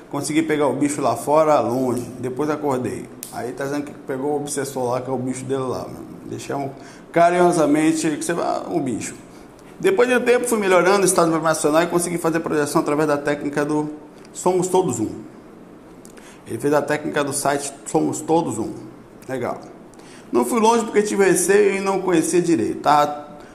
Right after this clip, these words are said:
muito bem de humor naquela semana, era de dia. Mas o cara de um tempo pra cá, lembrando daqueles obsessores, eu joguei, que eu joguei longe, conforme a noite cai, com receio de tentar me projetar.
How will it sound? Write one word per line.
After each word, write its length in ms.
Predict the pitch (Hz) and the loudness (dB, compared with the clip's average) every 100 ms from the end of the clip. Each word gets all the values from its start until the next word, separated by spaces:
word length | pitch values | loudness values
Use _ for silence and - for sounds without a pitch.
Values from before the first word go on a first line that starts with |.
| - | -12
muito 440 | - 180 226 - 156 | -2 0 0 2 2
bem 360 | 135 143 143 | 2 2 2
de 140 | 139 131 | 0 0
humor 320 | 143 131 131 | 0 2 0
naquela 340 | 131 127 120 | 0 0 0
semana, 400 | 127 123 131 151 | 0 -2 -2 0
era 160 | 147 135 | 0 0
de 120 | 127 | -2
dia. 220 | 107 120 | -4 -4
Mas 200 | 127 156 | 0 0
o 60 | 185 | 2
cara 260 | 190 196 190 | 4 4 6
de 120 | 165 | 4
um 60 | |
tempo 280 | 160 185 185 | 4 2 2
pra 140 | 165 131 | 0 2
cá, 560 | 160 156 131 - - - | 4 4 4 -2 -10 -4
lembrando 420 | 151 156 185 170 | 0 4 4 4
daqueles 380 | 151 - 147 139 | 2 0 0 0
obsessores, 500 | 139 135 123 156 156 | -2 -2 -2 0 0
eu 60 | |
joguei, 460 | 151 156 160 147 - - | 0 2 2 0 -2 -2
que 100 | 143 | 0
eu 60 | |
joguei 260 | 139 131 113 | 0 0 -2
longe, 380 | 123 156 151 143 | 0 2 2 0
conforme 540 | 151 147 151 147 147 | -2 0 2 2 2
a 60 | 135 | 2
noite 340 | 147 147 - | 2 2 0
cai, 500 | - 143 151 131 - - | 2 4 4 -2 -6 -2
com 80 | |
receio 480 | 147 143 139 151 151 | 0 0 0 -2 -2
de 120 | 143 | -4
tentar 320 | 135 143 139 147 | -6 -2 0 0
me 60 | |
projetar. 560 | 135 143 151 131 95 | 0 0 0 -2 -4